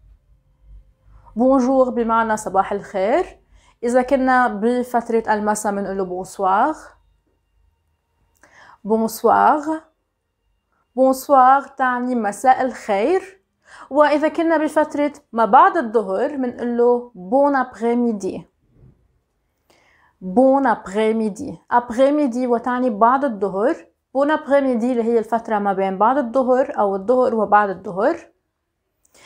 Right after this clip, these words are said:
وإذا بدنا نقول له لحدًا صباحك حلو منقول له بون جورني. بون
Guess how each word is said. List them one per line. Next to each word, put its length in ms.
وإذا 520
بدنا 220
نقول 340
له 280
لحدًا 760
صباحك 800
حلو 680
منقول 440
له 320
بون 400
جورني. 640
بون 640